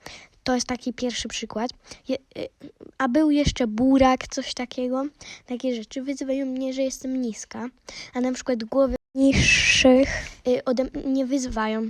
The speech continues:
Nie wiem, uwzięli się na mnie. Jeszcze mówią, że mam, że mam siwe włosy, a to nieprawda, bo one są po prostu tak po-, takie pod światło, tak wyglądają. Ja po prostu mam takie jaśniutkie włosy, że mi zazdroszczą.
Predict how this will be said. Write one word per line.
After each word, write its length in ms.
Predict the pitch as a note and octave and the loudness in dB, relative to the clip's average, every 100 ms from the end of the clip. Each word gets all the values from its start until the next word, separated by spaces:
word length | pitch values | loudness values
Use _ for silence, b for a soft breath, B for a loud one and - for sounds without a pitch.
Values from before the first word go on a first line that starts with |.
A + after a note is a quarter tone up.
| - | -6
Nie 180 | B3+ A#3 | -4 -2
wiem, 160 | A#3+ B3 | -2 -4
uwzięli 420 | B3+ A#3 A3+ G#3+ | -4 -2 -2 -2
się 160 | G#3+ A3+ | -4 -4
na 100 | A3 | -4
mnie. 220 | A3+ B3 - B B | -6 -8 -12 B B
Jeszcze 240 | B3+ - C#4 | -2 0 0
mówią, 320 | C#4 C#4 C4+ | 0 0 -2
że 100 | C4+ | -2
mam, 220 | C4+ C4 _ _ - B B - - - - _ - - | -2 -6 _ _ -20 B B -16 -16 -20 -20 _ -8 0
że 160 | C4 | 2
mam 160 | C4+ C4 | 2 2
siwe 340 | - C#4+ C#4 | 0 2 2
włosy, 340 | B3 A3+ A3 - | 4 0 -2 -4
a 80 | A#3+ | -2
to 120 | A#3 | -2
nieprawda, 560 | A#3+ A#3 B3+ A3+ A#3+ A#3 | -2 -2 -4 -2 -2 -2
bo 160 | A#3+ | -4
one 260 | B3+ B3 B3 | -4 -4 -6
są 180 | A#3+ A#3 | -8 -12
po 120 | A#3+ | -10
prostu 400 | B3 - C4 B3 B B | -12 -10 -8 -8 B B
tak 180 | - B3+ | -10 -10
po-, 160 | - C4 B3+ B3 | -8 -10 -8 -6
takie 280 | C4 B3 C4 | -6 -4 -4
pod 220 | B3+ B3 | -4 -6
światło, 420 | - A#3+ A3+ A#3+ | -6 -8 -8 -8
tak 260 | A#3 C4 B3 | -8 -6 -4
wyglądają. 600 | B3+ B3+ C4+ B3+ A#3+ A#3 | -4 -4 -4 -4 -4 -4
Ja 140 | B3 | -4
po 100 | A#3+ | -6
prostu 340 | A#3+ C4 B3+ C4 | -10 -10 -8 -6
mam 180 | C4 B3+ | -6 -8
takie 240 | B3+ C4 | -10 -8
jaśniutkie 540 | B3+ B3+ C4 B3+ - | -8 -6 -8 -8 -6
włosy, 320 | A#3+ A#3 D#4+ D#4+ | -6 -6 -6 -4
że 100 | D#4+ | -2
mi 160 | F4 | 0
zazdroszczą. 640 | F4 F4 B3 A3 G#3+ - | 2 2 0 -4 -6 -8